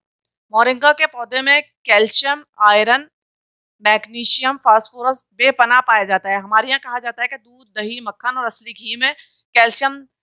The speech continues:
अ, और आयरन मौजूद है। नहीं,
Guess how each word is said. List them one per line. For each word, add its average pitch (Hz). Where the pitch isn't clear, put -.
अ, 220
और 214
आयरन 220
मौजूद 196
है। 208
नहीं, 226